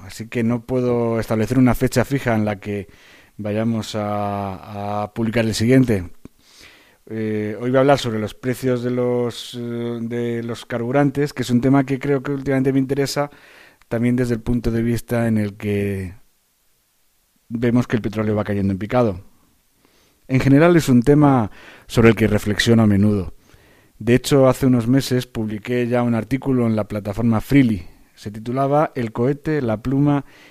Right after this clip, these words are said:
y el precio de los combustibles. Estas reflexiones básicamente me surgen porque soy autónomo. Eso significa que tengo que guardar todas mis facturas. Aunque muchos se creen que somos mona-, monomaníacos obsesivos,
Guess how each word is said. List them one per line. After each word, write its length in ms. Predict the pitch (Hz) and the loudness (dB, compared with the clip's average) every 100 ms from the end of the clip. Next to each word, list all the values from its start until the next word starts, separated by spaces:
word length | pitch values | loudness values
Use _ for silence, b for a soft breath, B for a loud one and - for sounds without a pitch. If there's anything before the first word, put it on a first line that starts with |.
| b | b
y 120 | - | -4
el 120 | 113 107 | -2 0
precio 380 | 127 120 127 | 0 2 4
de 60 | 117 | 4
los 140 | 110 | 2
combustibles. 800 | - 104 95 - 107 92 85 - - - - _ _ _ _ _ _ B B B B B | 0 -2 -2 -4 -6 -6 -12 -18 -20 -20 -20 _ _ _ _ _ _ B B B B B
Estas 240 | B 135 147 | B 4 4
reflexiones 580 | 143 110 - 117 120 113 | 4 0 0 4 4 4
básicamente 560 | 104 107 101 101 101 | 0 -2 -2 -2 -2
me 120 | 101 | -4
surgen 340 | 98 101 110 104 | -4 -6 -4 -6
porque 240 | 104 98 | -8 -10
soy 140 | - 98 | -8 -8
autónomo. 600 | 95 117 110 101 95 - b b b b b b | -4 0 2 0 -4 -10 b b b b b b
Eso 180 | 107 127 | -8 -4
significa 720 | 120 123 113 139 123 120 110 - | 2 2 2 0 0 -2 -4 -8
que 140 | 110 | -6
tengo 240 | 117 127 120 | 2 2 4
que 100 | 123 | 4
guardar 360 | 117 117 127 | 4 4 2
todas 260 | - 120 110 | 2 2 4
mis 160 | 107 | 2
facturas. 640 | - 92 - 104 87 - _ - b b b b b b b b | 0 -8 -6 -6 -6 -12 _ -20 b b b b b b b b
Aunque 340 | 110 110 113 113 | -6 -6 -4 -2
muchos 360 | 143 - 165 | 0 2 2
se 180 | - 151 | 6 4
creen 260 | 160 165 120 | 6 6 4
que 140 | 110 | 2
somos 260 | 131 131 104 | 2 2 2
mona-, 240 | 101 98 | 0 -2
monomaníacos 840 | 101 104 110 110 110 123 139 135 | -2 0 2 4 4 4 2 2
obsesivos, 640 | 135 113 113 143 131 123 | 0 0 2 4 6 4